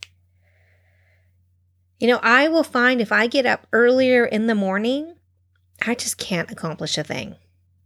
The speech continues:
Now, if I have to be somewhere to get something done and that, I can.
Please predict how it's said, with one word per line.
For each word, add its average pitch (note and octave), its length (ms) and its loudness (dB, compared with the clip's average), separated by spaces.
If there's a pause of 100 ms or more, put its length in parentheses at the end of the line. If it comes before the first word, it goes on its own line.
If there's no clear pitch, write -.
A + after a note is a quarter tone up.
(300)
Now, A#3 200 2
if A3 100 0
I A3 60 -2
have G#3 240 -4
to - 80 -6
be A3+ 280 -2
somewhere G#3 680 2
to F#3+ 100 -6
get F#3+ 180 -4
something F#3+ 380 -2
done F#3 520 2
and D#3+ 200 -4 (600)
that, G3 240 2 (100)
I A3+ 100 2
can. F#3+ 500 -2